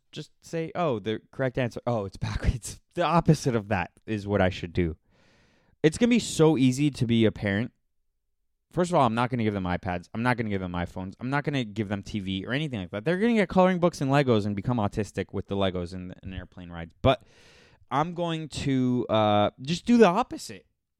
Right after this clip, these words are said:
You don't need books. You don't need parent, parental books or anything like that. You, there's no experts. By the way, people who, who, who say they're experts on parenting, they probably don't have kids. And they probably shame people for having kids. Like, "Oh, you have kids? Well, I have a do-,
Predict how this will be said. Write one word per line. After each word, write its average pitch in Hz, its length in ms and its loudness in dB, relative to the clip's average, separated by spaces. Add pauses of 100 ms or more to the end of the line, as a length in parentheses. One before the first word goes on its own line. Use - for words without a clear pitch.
(300)
You 202 100 -6
don't 277 140 0
need 175 260 -2
books. 139 380 0
You 220 60 2
don't 254 100 4
need 240 200 0
parent, 120 380 -2
parental 123 400 -2
books 123 320 0
or 127 60 0
anything 120 280 0
like 113 180 0
that. 131 280 0 (560)
You, 196 120 2
there's 247 240 4
no 262 240 4
experts. - 640 -2 (220)
By 226 100 6
the 240 60 6
way, 233 80 8
people 240 260 0
who, 240 240 0 (160)
who, 165 320 -2
who 143 140 -2
say 151 240 0
they're 175 240 4
experts 160 420 -2
on 135 140 -2
parenting, 175 540 -4 (520)
they 233 140 6
probably 240 360 4
don't 220 200 6
have 214 160 0
kids. - 480 -6 (1040)
And 156 100 -4
they 190 80 -2
probably 214 260 0
shame 190 460 -4
people 120 300 -4
for 104 160 -6
having 101 260 -8
kids. 95 240 -10
Like, 92 220 -12
"Oh, 123 140 -4
you 110 160 -4
have 123 180 -10
kids? 135 360 -8
Well, 95 300 -6
I 139 140 -8
have 196 180 -8
a 190 60 -6
do-, 135 160 -8